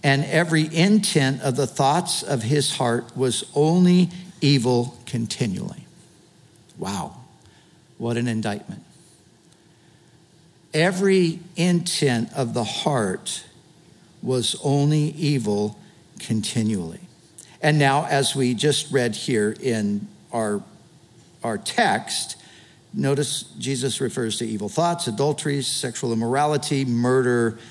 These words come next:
These evil things come from within. Now, when you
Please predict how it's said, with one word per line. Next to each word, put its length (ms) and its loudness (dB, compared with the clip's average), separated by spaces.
These 440 4
evil 340 6
things 480 2
come 400 0
from 480 0
within. 800 -6
Now, 260 4
when 220 0
you 520 2